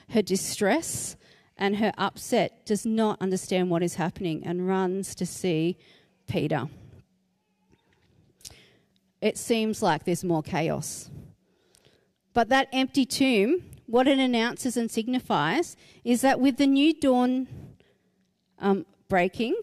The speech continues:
the world has actually turned a corner. We're in a whole new time, um, frame. Jesus is no longer dead. He is risen, and as the sun rises in the morning, bringing light to the day,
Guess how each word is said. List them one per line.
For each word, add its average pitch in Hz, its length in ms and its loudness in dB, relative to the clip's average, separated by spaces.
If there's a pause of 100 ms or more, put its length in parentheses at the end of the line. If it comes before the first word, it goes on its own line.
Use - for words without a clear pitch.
(400)
the 247 100 2
world 294 360 4
has 277 120 2
actually 233 400 -4
turned 233 360 -2
a 226 60 0
corner. 214 500 -2 (320)
We're 285 180 2 (100)
in 277 240 4
a 277 80 4
whole 277 320 4
new 262 220 2
time, 254 520 0 (400)
um, 196 340 0
frame. 165 540 0 (440)
Jesus 294 440 4
is 262 140 4
no 262 220 4
longer 254 260 4
dead. 202 460 0 (640)
He 262 200 2
is 240 160 2
risen, 226 600 0
and 220 100 -6
as 220 200 0
the 226 100 -2
sun 220 320 -2
rises 220 480 0
in 214 140 -2
the 208 80 -2
morning, 208 460 -2 (1700)
bringing 240 340 2
light 214 300 0
to 240 100 -4
the 226 100 2
day, 208 480 0